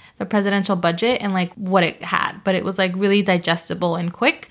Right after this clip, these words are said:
And so you can actually text six three nine three seven to start getting those texts.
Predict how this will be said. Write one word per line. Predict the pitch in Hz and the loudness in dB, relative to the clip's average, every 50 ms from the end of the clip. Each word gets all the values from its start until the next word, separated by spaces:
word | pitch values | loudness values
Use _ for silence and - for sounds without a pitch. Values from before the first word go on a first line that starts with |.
| _ | _
And | - 214 202 | -2 0 2
so | 214 226 | 2 2
you | 214 196 208 208 | 2 2 2 2
can | 214 240 233 | 2 2 4
actually | 220 214 220 - 226 214 | 4 2 4 2 0 0
text | 220 - 202 190 190 - - | 0 0 0 0 0 -2 -8
six | - - 214 214 - - | -2 -2 -2 -2 -2 -6
three | - - 208 202 | -4 -2 0 0
nine | 196 185 175 175 175 180 190 180 | 2 2 2 2 4 2 0 0
three | - 185 185 | -2 -4 -4
seven | 180 - 175 170 175 202 247 294 | -2 0 -2 0 0 -2 -4 -2
to | 330 311 | -4 -4
start | - - 190 160 - | -2 0 0 0 0
getting | 180 175 175 170 | -2 -2 -2 -2
those | 160 - 160 170 | -4 -4 -8 -10
texts. | - - - - - - - - - - | -10 -12 -14 -14 -14 -18 -20 -20 -20 -20